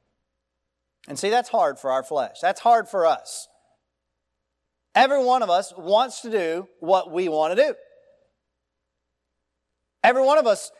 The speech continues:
bristles at the idea of other people telling us what to do. We want to figure out what we want in life, and we want to pursue that, and we want to, our pleasure, our happiness, our success. That's just our natural tendency.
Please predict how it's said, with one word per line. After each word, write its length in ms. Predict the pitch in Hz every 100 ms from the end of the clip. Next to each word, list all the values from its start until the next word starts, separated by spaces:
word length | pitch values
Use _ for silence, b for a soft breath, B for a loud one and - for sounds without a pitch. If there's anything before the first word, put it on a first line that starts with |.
| b 156
bristles 920 | 127 226 294 - 208 123 113 - -
at 200 | 196 208
the 120 | 208
idea 260 | 208 196 214
of 60 | 208
other 260 | 247 247
people 300 | 226 247 208
telling 340 | 285 294 214 151
us 160 | -
what 180 | 135 -
to 60 | 101
do. 120 | 92 _ _ _ _ _ _ _ _ _ _ _ _ _ _ -
We 160 | 233 240
want 140 | 233
to 60 | -
figure 360 | 233 220 226
out 220 | 226 185 - - -
what 380 | 170 160 -
we 160 | 160 254
want 240 | 254 240
in 80 | 226
life, 400 | 233 226 233 -
and 160 | 143 147
we 120 | 277
want 160 | 254 240
to 100 | -
pursue 320 | 208 - 226
that, 260 | 220 220
and 80 | 170
we 120 | 190
want 240 | 220 214 202
to, 100 | 170 B B
our 240 | 175 254 247
pleasure, 440 | 233 240 214 202
our 280 | 160 254 226
happiness, 480 | 226 226 226 214 -
our 240 | 220 262
success. 600 | 240 240 - 214 202 - _ b b
That's 300 | 202 254 -
just 240 | 247 226 233
our 140 | 196
natural 400 | 175 180 - 147
tendency. 720 | - 208 165 101 - - _